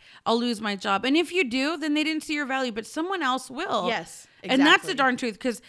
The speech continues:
Speaker 1: um, how many times, c-, think about how many times people might have maybe kept themselves from doing something better just because
Speaker 2: Mm-hmm.
Speaker 1: of the fear of,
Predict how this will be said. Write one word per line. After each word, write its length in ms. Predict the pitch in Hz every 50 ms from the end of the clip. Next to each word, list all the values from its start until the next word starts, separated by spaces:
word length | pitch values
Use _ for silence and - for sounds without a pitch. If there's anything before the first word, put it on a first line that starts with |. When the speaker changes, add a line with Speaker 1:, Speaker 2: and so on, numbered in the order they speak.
| - - _ _ _ _ _ -
Speaker 1:
um, 120 | 330 320 302
how 160 | 294 381 440
many 200 | 480 480 453 427
times, 420 | - - 330 311 285 269 247 - _ -
c-, 60 | - -
think 160 | 233 349 320
about 180 | 294 302 269 240
how 80 | 269 320
many 160 | 320 320 311
times 240 | - 302 277 262 -
people 300 | - 269 240 - 247 233
might 280 | 233 233 233 240 233 220
have 360 | 202 226 220 214 214 208 - - - - - _ _ _ _ _ _ _ _ _ -
maybe 520 | - 269 294 311 262 311 294 285 269 - - - _ _ _ _ _ _ _ _
kept 260 | - 302 302 311 311
themselves 340 | - 311 285 - 277 262 226
from 120 | 233 233 220
doing 260 | 226 240 240 240 240
something 380 | 262 247 233 - 220 220 208
better 380 | 185 165 208 196 202 226 262 285
just 260 | 226 214 240 180 175
because 260 | 185 240 160 240 208
Speaker 2:
Mm-hmm. 80 | 208 214
Speaker 1:
of 60 | 214
the 40 | -
fear 220 | - 233 226 214
of, 160 | 214 208 196